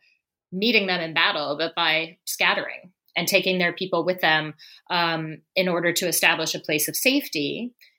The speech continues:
And sometimes they would, uh, raid, uh, corrals or other camps, um, during this period. But most of the time, their strategy was one of evasion.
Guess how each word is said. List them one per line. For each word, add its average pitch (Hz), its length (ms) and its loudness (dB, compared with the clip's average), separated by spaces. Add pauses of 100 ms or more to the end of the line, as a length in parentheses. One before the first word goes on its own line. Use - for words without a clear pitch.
(100)
And 175 540 -2
sometimes 240 500 0
they 202 140 2
would, 190 420 0
uh, 170 420 0
raid, 185 460 0 (800)
uh, 160 160 -6
corrals 190 640 0
or 160 260 0
other 170 200 -2
camps, 180 640 0
um, 160 460 -2 (1300)
during 202 260 4
this 180 200 0
period. 175 640 0 (440)
But 190 220 0
most 233 220 0
of 233 100 0
the 202 80 -2
time, 160 640 -2 (100)
their 160 200 2
strategy 156 920 0
was 165 260 -2
one 165 280 0
of 151 440 0 (300)
evasion. 147 460 -2